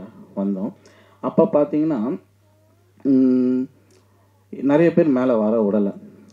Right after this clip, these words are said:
"நீ என்ன மேல வர்றது? நாங்க already இருக்கிறோம்" அப்படின்னு. நான் சொல்றது வந்து சினி இல்ல, நான் சினிக்கு இப்ப தான் வரேன். ஆஹ், fashion industry, இந்த awards industry அப்படி.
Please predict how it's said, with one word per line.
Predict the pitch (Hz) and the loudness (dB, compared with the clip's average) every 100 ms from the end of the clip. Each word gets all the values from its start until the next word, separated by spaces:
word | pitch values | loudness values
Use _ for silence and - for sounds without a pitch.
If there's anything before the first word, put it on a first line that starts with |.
| - _ - | -20 _ -12
"நீ | 120 139 139 | -4 0 2
என்ன | 135 139 | 2 0
மேல | 117 120 113 107 | 0 2 2 2
வர்றது? | 101 | 0
நாங்க | 107 104 104 101 | 0 0 0 0
already | 101 107 113 | 0 0 0
இருக்கிறோம்" | 104 107 - 101 101 - _ _ 95 | -2 -4 -6 -4 -4 -8 _ _ -10
அப்படின்னு. | 87 92 90 - _ | -8 -8 -8 -12 _
நான் | 120 127 | -6 -2
சொல்றது | 135 123 131 | 0 2 2
வந்து | 120 110 113 123 107 87 95 | 2 0 0 0 -2 -4 -8
சினி | 107 110 107 | -4 -2 -2
இல்ல, | 90 | -4
நான் | 123 127 95 - - | -6 -4 -4 -8 -10
சினிக்கு | - 120 120 | -4 -2 -2
இப்ப | 107 | -4
தான் | 104 107 | -2 0
வரேன். | 92 95 131 - - - - - | -2 -4 -6 -8 -20 -20 -20 -14
ஆஹ், | 156 113 - | -4 -2 2
fashion | 135 208 - 131 | 2 2 0 -2
industry, | 113 110 - - 117 | 0 -2 -2 -6 -4
இந்த | 117 107 | -2 -2
awards | 104 110 127 127 | 0 0 0 -2
industry | 113 104 101 - 104 101 | -6 -8 -10 -8 -8 -6
அப்படி. | 101 101 101 90 | -6 -8 -6 -10